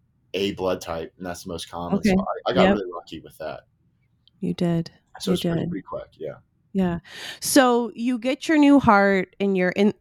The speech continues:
Speaker 2: at the Cleveland Clinic, and is your mom, like, I, I mean, I'm so curious about your mom in the story,
Speaker 1: Yeah.
Speaker 2: which I've told you before this, because
Speaker 1: Yeah.
Speaker 2: she had to go between, a, she carried a lot during that time. Was she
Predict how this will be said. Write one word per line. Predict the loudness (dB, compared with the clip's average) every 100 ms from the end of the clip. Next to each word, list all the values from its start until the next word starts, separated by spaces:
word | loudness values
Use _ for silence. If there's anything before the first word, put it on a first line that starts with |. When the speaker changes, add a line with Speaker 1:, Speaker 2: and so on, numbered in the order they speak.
| 2
Speaker 2:
at | 2 4
the |
Cleveland | 2 2 4 2 2
Clinic, | 0 2 0 0
and | 2 2 -4 -20 _ _
is | 2 6
your | 4
mom, | 6 4 6 4 4 4
like, | 2 0
I, | -2 -2 2
I |
mean, | 4 6
I'm | 4
so | 4 2
curious | 4 0 0
about | -2 0
your |
mom | 2 2 2
in | 2
the |
story, | 0 0 0
Speaker 1:
Yeah. |
Speaker 2:
which | 0
I've | -2 0
told | 0 2
you | -2
before | 0 2 2
this, | 0
because | -4 -4 -2
Speaker 1:
Yeah. | -2
Speaker 2:
she | -2 2
had | 2 0
to |
go | 2 2
between, | 2 -2 0 2 2 0 -4 _ -18 -2
a, | -2 0
she | -2 0 2
carried | 4 4 4
a | 4
lot | 4 6 4 0
during | -4 -2 -2
that | -4 -2
time. | 0 2
Was | 2
she | 4 6 6